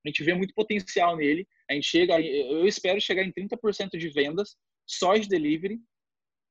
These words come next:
né? Onde você já usa sua mão, sua mão de obra, seu espaço alugado, enfim, pra conseguir. E aí também tem a parte de que, de ranqueamento, né? A rentabilidade dos aplicativos.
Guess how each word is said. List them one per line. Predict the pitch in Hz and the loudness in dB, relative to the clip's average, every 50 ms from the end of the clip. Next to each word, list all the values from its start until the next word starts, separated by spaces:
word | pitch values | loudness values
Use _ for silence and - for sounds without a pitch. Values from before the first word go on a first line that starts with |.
| _ _ _ - | _ _ _ -4
né? | 139 143 156 151 | 0 2 2 2
Onde | 147 151 151 147 | 2 0 -2 -2
você | 156 160 - 185 | -4 -4 -2 -2
já | 175 226 240 | 0 0 2
usa | 220 214 208 | 2 2 0
sua | 190 - 170 151 | 0 -2 -4 -4
mão, | 143 147 147 160 165 156 151 139 | -2 0 0 2 0 0 -2 -4
sua | 131 - 147 | -6 -6 -6
mão | 139 135 143 | -6 -6 -6
de | 165 214 | -4 -4
obra, | 190 147 143 143 131 120 120 120 | -2 0 0 0 -2 -2 -6 -8
seu | - - 127 | -6 -6 -8
espaço | 123 - - 143 127 131 131 - - 127 | -8 -6 -6 -4 -4 -4 -4 -6 -8 -8
alugado, | 113 120 143 160 156 139 139 156 156 139 123 123 | -8 -6 -6 -4 -2 -2 0 0 0 0 -2 -4
enfim, | 131 143 143 - 143 151 175 - _ _ - - - - - - - _ _ _ _ | -8 -10 -10 -10 -12 -12 -12 -14 _ _ -20 -20 -20 -20 -20 -20 -20 _ _ _ _
pra | _ 214 214 208 233 254 | _ 2 2 2 0 -2
conseguir. | - 285 240 - 262 226 226 226 | -4 -8 -8 -6 -4 -2 -2 0
E | 247 | 2
aí | 269 339 320 | 0 0 0
também | - 330 285 269 269 247 | -2 -4 -4 -4 -4 -2
tem | 247 233 220 233 262 277 | 0 0 0 0 0 0
a | 247 233 | -2 0
parte | 233 233 233 220 226 - | 2 2 0 0 -2 -6
de | - 226 220 - | -10 -12 -10 -8
que, | - 233 226 220 214 196 | -6 -4 -4 -4 -4 -4
de | 170 196 | -2 -2
ranqueamento, | 190 202 214 208 - 233 240 220 202 185 185 202 226 226 - 214 | 0 0 -2 -2 -2 -4 -4 -4 -6 -8 -10 -10 -10 -8 -6 -6
né? | 196 180 | -4 -2
A | 185 185 165 151 151 147 147 147 151 170 | 0 0 0 2 4 2 2 2 0 -2
rentabilidade | 180 - 208 196 202 190 180 156 156 165 170 175 165 160 | -2 -2 -4 -2 -2 0 2 4 4 4 4 2 -2 -6
dos | 185 214 214 - | -6 -6 -6 -6
aplicativos. | 233 220 - 220 214 - 233 226 - - 202 196 196 190 175 135 120 220 - | -6 -6 -6 -6 -6 -4 -4 -4 -6 -6 -4 -4 -2 -2 -2 -4 -6 -10 -20